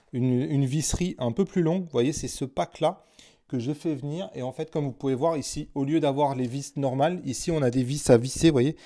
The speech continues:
des comme ça. Je sais pas si vous voyez bien la différence. Et là, avec ces vis-là, c'est extrêmement facile à mettre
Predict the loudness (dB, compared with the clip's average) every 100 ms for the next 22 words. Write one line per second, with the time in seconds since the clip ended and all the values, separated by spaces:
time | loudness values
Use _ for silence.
0 | -20 -20 _ 0 2 2 4 2 2 -4
1 | _ _ -16 -8 -6 -4 2 2 2 2
2 | 0 -2 -2 0 0 -4 -16 -20 -8 2
3 | 8 8 6 0 0 2 4 8 8 8
4 | 0 0 4 4 4 2 4 4 2 2
5 | 2 4 4 4 2 -2